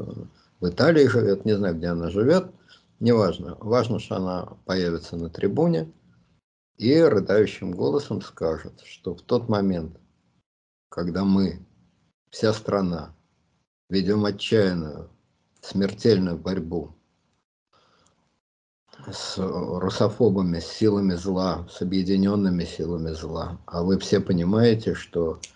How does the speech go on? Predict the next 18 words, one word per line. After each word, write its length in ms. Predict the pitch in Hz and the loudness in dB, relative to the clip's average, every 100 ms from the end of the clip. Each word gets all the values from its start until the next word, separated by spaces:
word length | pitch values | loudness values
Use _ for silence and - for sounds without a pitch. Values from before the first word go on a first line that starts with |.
| _ _ _ - | _ _ _ -14
Украина 600 | - 85 95 95 101 95 | -10 -4 2 4 6 4
просто 420 | - 92 90 90 | 0 -2 -2 -4
шестёрка, 680 | - 87 - - 95 - - | -4 -4 -2 2 2 2 -4
инструмент, 720 | 120 - 98 90 92 92 82 | -4 -4 -2 2 2 2 0
орудие. 580 | 80 87 95 90 80 80 - _ _ - | -4 2 2 2 0 -4 -12 _ _ 2
Не 140 | 107 | 4
Украина, 720 | 101 - 90 104 113 104 87 | 4 2 4 6 6 4 0
а 60 | 80 | -4
украинский 600 | 80 90 98 95 - 92 | -2 0 2 0 0 -2
режим, 640 | 90 - 101 110 98 - - _ _ _ _ _ - | 0 0 4 6 4 0 -10 _ _ _ _ _ -6
бандеровцы, 640 | 90 82 101 95 80 - | -2 0 0 0 -2 -8
это 80 | 82 | -6
просто 260 | - 95 - | -4 -6 -2
шестёрка 640 | 101 - 104 95 - - - - | -4 0 2 2 2 -14 -20 -12
в 40 | - | -8
руках 360 | 85 87 85 | -2 -2 -2
сил 300 | - 90 87 | -4 -2 -2
зла, 420 | 82 101 127 160 | -2 2 2 2